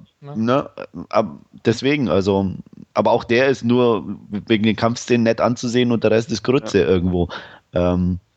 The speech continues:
Speaker 3: Ah,
Speaker 2: ganz
Speaker 3: da
Speaker 2: so
Speaker 3: ist da
Speaker 2: schlimm.
Speaker 3: so viel Story drin bei Ong Bak.
Speaker 2: Ach so, okay.
Speaker 3: <laughs> Ja, nee, Quatsch.
Speaker 2: Äh, ganz so schlimm fand ich jetzt The Raid nicht, äh, wie gesagt, ähm, aber ja, auch, auch nicht wesentlich besser.
Speaker 1: Ja.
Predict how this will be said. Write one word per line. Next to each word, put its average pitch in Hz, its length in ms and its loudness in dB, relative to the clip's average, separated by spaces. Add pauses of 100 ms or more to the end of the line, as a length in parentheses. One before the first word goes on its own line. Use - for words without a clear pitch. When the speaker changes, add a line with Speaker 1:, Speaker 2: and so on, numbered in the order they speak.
(120)
Speaker 3:
Ah, 247 320 0
Speaker 2:
ganz - 120 0
Speaker 3:
da 151 80 0
Speaker 2:
so 151 60 0
Speaker 3:
ist 123 100 -2
da 151 40 -2
Speaker 2:
schlimm. 135 120 0
Speaker 3:
so 160 160 -4
viel 143 160 -2
Story 131 420 0
drin 117 240 -8
bei 113 100 -4
Ong 110 220 -4
Bak. 120 120 0
Speaker 2:
Ach 135 60 0
so, 131 360 0
okay. 117 440 0
Speaker 3:
<laughs> 110 640 -4
Ja, 143 160 2
nee, 113 80 -8
Quatsch. 117 500 0
Speaker 2:
Äh, - 40 -16
ganz - 200 0
so 170 80 0
schlimm 160 260 0
fand 156 260 -2
ich 135 80 -4
jetzt 143 220 -2
The 127 80 0
Raid 123 320 2
nicht, 156 320 0
äh, 107 300 0
wie 117 140 0
gesagt, 117 320 0
ähm, 107 380 0 (280)
aber 107 460 2 (600)
ja, 104 380 2
auch, 101 280 2
auch 104 160 -2
nicht 110 180 -2
wesentlich 107 360 -2
besser. 98 360 0 (460)
Speaker 1:
Ja. 135 280 -10